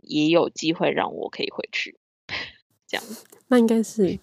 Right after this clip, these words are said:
Speaker 2: 很遥远的未来了吧？<laughs> 光是专业互相尊重这件事情，我觉得就，就是一个，嗯，遥远的未来的某一天。<laughs>
Speaker 1: 应该是说我可以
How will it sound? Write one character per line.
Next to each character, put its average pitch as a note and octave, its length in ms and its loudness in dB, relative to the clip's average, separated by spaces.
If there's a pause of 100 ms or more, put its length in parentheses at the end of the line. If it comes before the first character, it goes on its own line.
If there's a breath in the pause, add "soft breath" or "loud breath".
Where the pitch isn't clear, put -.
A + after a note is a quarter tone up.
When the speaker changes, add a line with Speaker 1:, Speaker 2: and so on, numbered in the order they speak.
(2000)
Speaker 2:
很 F#3 160 6
遥 F#3 140 8
远 G3+ 100 10
的 D#3 100 6
未 F3+ 160 8
来 B2+ 120 6
了 C3 80 2
吧？ - 300 -2
<laughs> - 1040 0
光 C4+ 240 8
是 C#4 140 8
专 A#3+ 260 8
业 A#3+ 120 10
互 A3+ 180 8
相 G#3+ 260 4
尊 G#3 160 6
重 G3 220 4
这 F3+ 60 0
件 E3+ 160 0
事 E3+ 100 -8
情， D3+ 180 -4
我 D3 80 -4
觉 D3+ 240 -6
得 D#3 80 -4
就， D#3+ 280 -6
就 E3 160 -8
是 D#3+ 120 -8
一 C#3 80 -8
个， C3 260 -10
嗯， E3 240 -12
遥 F3 180 -4
远 G3+ 120 0
的 D3 120 -6
未 F3+ 160 -6
来 C#3+ 120 -8
的 D3 80 -10
某 C#3+ 180 -12
一 D3 60 -10
天。 E3+ 300 -10
<laughs> - 1040 -20
Speaker 1:
应 D4 100 -2
该 E4+ 140 6
是 E4+ 140 6
说 C4 200 6
我 G3+ 120 6
可 G3+ 180 2
以 F#3+ 200 2